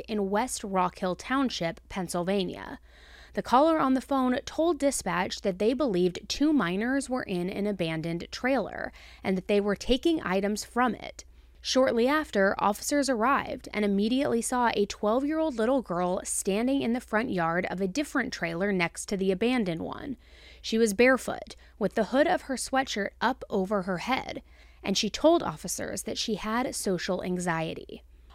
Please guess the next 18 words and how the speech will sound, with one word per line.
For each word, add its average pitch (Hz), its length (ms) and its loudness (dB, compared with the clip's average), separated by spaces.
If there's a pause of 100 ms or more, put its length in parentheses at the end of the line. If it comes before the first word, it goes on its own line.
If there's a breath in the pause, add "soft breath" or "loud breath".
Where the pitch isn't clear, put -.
(140 soft breath)
Officers 233 600 2
asked 247 380 0
what 196 300 0
she 233 120 -2
was 202 200 2
doing 220 440 0
and 190 120 -2
if 196 80 -2
she - 120 -2
was 190 180 2
in 185 200 -4
that 190 180 0
abandoned 180 460 -2
trailer 233 400 0
earlier, - 580 -2 (360 soft breath)
and 190 120 -4
she 214 120 0
explained 240 720 0